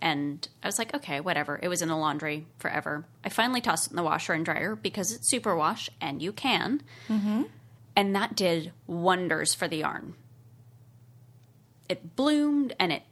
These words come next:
Speaker 1: it just did everything it was supposed to do. It zhushed up, and I put it on yesterday, and it is a very flattering sweater.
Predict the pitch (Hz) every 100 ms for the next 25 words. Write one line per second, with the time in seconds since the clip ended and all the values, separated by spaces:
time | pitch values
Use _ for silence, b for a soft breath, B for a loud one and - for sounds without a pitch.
0 | - - - - - - - - - -
1 | - - - 202 214 214 214 196 202 202
2 | 233 226 190 214 - 196 208 - 190 202
3 | 226 - - 196 214 247 - 254 - -
4 | 160 147 - B B B B B B -
5 | - 196 202 233 226 208 214 233 - 240
6 | 262 - 208 - 294 370 - 202 165 151
7 | - 160 - 156 170 208 233 - 415